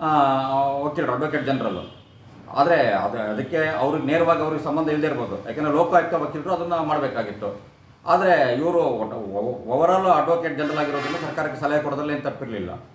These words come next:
ಕೊಡ್ಬೋದಿತ್ತು. ಆದರೆ ಈಗ ಎದುರಾಳಿ ಪಾರ್ಟಿಗೆ ಇವರು, ಆ, ಅದು ಇದಾಗಿರೋದು ವಕೀಲರಾಗಿ ಅದನ್ನು, ಆ, ಲೂಫೋಸ್ಗಳನ್ನ,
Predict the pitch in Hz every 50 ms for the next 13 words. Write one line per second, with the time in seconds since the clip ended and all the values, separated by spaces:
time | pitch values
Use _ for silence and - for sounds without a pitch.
0 | - - - - - 170 175 160 139 113 98 98 - 92 90 - - - - -
1 | - 170 - 185 180 175 160 165 185 220 220 190 214 196 196 190 180 - - 139
2 | 131 131 143 165 180 190 196 196 190 185 180 175 160 165 160 - - - - _
3 | _ _ _ _ _ - 151 151 151 - 170 156 151 160 156 151 143 139 131 123
4 | - - - - - - - 139 135 135 131 127 127 123 120 120 120 117 117 117
5 | 113 113 117 123 123 127 139 135 147 151 135 123 127 139 165 175 - 165 156 -
6 | - 123 123 127 - 202 196 175 160 147 143 143 196 190 170 165 165 202 202 170
7 | 147 - - - - - - 139 123 - 147 151 143 135 131 127 127 123 131 180
8 | 226 - 226 202 - - 127 113 107 98